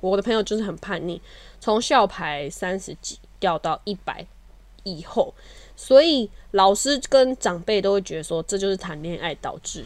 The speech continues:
的。所以后来他们就是在一起了一年左右吧，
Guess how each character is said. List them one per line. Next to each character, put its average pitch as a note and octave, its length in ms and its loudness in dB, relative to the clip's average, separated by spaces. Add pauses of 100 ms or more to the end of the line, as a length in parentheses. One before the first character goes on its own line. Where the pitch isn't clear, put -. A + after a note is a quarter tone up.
的。 - 80 -10 (540)
所 F#4 180 4
以 G4 60 6
后 F#4 180 8
来 G#3 220 6
他 B3 120 0
们 A#3 160 -2
就 G#3 80 0
是 G#3 480 -2 (880)
在 C4 200 8
一 B3 100 4
起 F#3+ 200 -2
了 D#3+ 80 0
一 A3 140 -2
年 E3 220 -6
左 D3 220 -8
右 D#3 160 -4
吧， - 220 -12